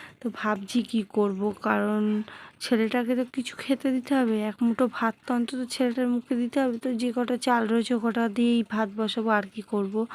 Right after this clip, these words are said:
তো মনটা ভালো লাগছে না, তারপর শরীরটাও ভালো না, ঠান্ডা লেগেছে, জ্বর জ্বর ভাব। তো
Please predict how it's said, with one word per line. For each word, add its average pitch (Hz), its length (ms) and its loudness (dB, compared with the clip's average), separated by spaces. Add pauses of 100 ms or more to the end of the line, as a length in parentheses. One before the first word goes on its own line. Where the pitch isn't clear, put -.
(400)
তো - 120 -8
মনটা 214 420 4
ভালো 214 260 6
লাগছে 214 200 2
না, 220 100 2
তারপর 220 240 -4
শরীরটাও 214 500 2
ভালো 214 220 0
না, 208 160 -2
ঠান্ডা 196 380 -2
লেগেছে, 202 420 -2
জ্বর 196 340 0
জ্বর 214 240 0
ভাব। 214 300 2 (880)
তো 285 120 0